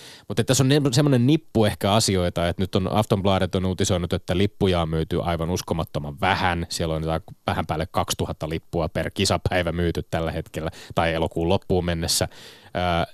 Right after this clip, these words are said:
ekologisesti ja sit tää urheilullinen puoli, että kisat joudutaan järjestämään näin myöhään syksyllä, urheillaan olosuhteissa, jotka on äärimmäisen hankalat. Mut sit menee vähän sekaisin asioita, että esimerkiksi nää, ää,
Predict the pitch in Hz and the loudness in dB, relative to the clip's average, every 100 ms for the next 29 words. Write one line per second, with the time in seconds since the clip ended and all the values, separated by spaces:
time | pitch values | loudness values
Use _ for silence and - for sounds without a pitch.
0 | - _ _ _ 131 139 143 117 104 98 | -12 _ _ _ -4 2 4 6 4 2
1 | 101 - 98 101 - 107 117 127 113 104 | 0 0 0 0 0 2 4 4 2 2
2 | 92 90 82 95 85 90 117 110 98 92 | 0 -2 -4 -2 -2 -2 0 0 0 0
3 | 92 92 95 95 90 104 104 87 80 80 | 0 0 0 -2 0 2 2 2 -2 0
4 | - 104 - 98 87 85 92 92 87 85 | 2 2 2 0 0 0 -2 -2 -2 -2
5 | 82 85 92 87 87 - 82 - 80 - | -2 -2 -2 -2 -6 -6 -6 -4 -6 -6
6 | 85 85 87 82 82 85 85 92 87 82 | -6 -4 -4 -4 -6 -6 -4 -4 -2 -4
7 | - - - - - 165 185 165 156 151 | -8 -18 -20 -6 0 2 2 4 4 4
8 | 165 147 117 113 113 98 98 - 95 101 | 2 2 2 2 2 0 -2 -2 -2 -2
9 | 95 - 110 101 95 - - - _ 104 | -2 -2 0 0 -2 -8 -20 -20 _ -6